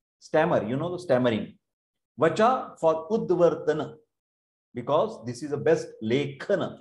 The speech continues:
scrapping of excessive adipose tissue, excessive obesity, Kafaja Prakruti. Srotorodh should be there. Vacha powder is used as a Udvartana, dry powder massage,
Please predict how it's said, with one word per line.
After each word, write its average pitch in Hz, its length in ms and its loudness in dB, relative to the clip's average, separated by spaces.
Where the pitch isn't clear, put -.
scrapping 214 720 2
of - 260 0
excessive 185 920 -6
adipose 139 520 0
tissue, 156 380 -4
excessive 156 680 -2
obesity, 151 880 2
Kafaja 185 800 4
Prakruti. 147 560 -2
Srotorodh 190 840 6
should 170 180 -4
be 156 100 -2
there. 107 360 -4
Vacha 226 320 2
powder 170 300 4
is 127 120 -8
used 147 460 -4
as 139 140 -4
a 135 60 -8
Udvartana, 160 840 -2
dry 147 300 0
powder 131 420 -4
massage, 131 480 0